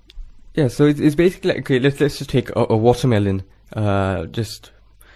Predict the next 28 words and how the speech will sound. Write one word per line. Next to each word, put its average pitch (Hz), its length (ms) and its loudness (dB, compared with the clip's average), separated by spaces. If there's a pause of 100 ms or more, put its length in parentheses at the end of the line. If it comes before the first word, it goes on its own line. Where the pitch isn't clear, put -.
(260)
so 117 140 0
we 110 80 2
take 143 160 2
a 143 40 4
watermelon, 139 440 2
we 120 80 2
place 120 240 0
it 120 100 -4
on 110 80 -2
a 107 100 -2
table. 127 460 2 (640)
You 131 80 -4
take 160 200 4
a 135 60 4
sword 147 460 0 (180)
and 120 120 0
you 117 60 0
place 123 360 0
it 127 200 -2 (340)
on 110 160 -2
top - 480 -4
of 117 220 -4
that 104 160 -2
watermelon, 107 560 -4 (360)
and 113 140 0
then 151 140 6
you 147 80 4
place 131 480 2